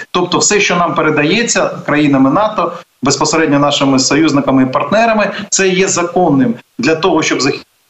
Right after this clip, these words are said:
і території. Ми це робимо, тобто ми нічого не порушуємо, ми не йдемо на підриви якісь, на терористичні акти і так далі і тому подібне. Що робить Росія? Вона військовим шляхом розуміє, що немає жодного сенсу, і вона йде на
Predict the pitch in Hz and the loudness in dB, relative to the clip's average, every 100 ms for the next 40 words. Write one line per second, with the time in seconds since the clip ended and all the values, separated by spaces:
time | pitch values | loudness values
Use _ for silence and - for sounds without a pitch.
0 | _ _ _ 185 202 185 175 175 175 170 | _ _ _ -2 -2 0 0 0 0 0
1 | 131 113 135 185 185 190 190 185 131 120 | 0 0 2 2 0 0 0 2 0 0
2 | - - 147 180 170 160 143 135 131 127 | -2 -4 -2 0 0 0 -2 -2 -4 -4
3 | - 233 220 - - - 151 196 208 208 | -2 0 0 -2 -6 -2 0 2 2 0
4 | 156 202 165 151 147 143 127 156 190 214 | 0 0 2 0 -2 -2 -2 0 2 2
5 | 196 190 180 185 175 139 156 139 131 135 | 2 2 2 0 0 -2 0 -2 0 -2
6 | - - - 190 196 196 185 170 - - | -2 -4 -2 0 0 0 -2 0 -2 0
7 | 185 185 175 170 165 170 175 165 113 - | 0 0 -2 -2 -2 0 0 0 -2 -10
8 | _ _ - 226 233 226 196 190 - 139 | _ _ -2 0 0 0 -2 -2 -2 0
9 | 120 185 214 180 202 - 220 190 147 135 | 0 0 -2 0 -2 -2 0 0 0 -2
10 | - - 147 127 143 160 180 160 131 - | -2 -2 0 0 0 0 2 2 2 0
11 | 139 123 - - 175 196 190 165 156 165 | 0 -2 -6 -2 0 0 0 0 0 0
12 | 151 160 160 247 - 214 180 185 180 165 | 0 0 0 0 0 0 2 2 2 0
13 | 151 160 147 147 | 0 0 0 0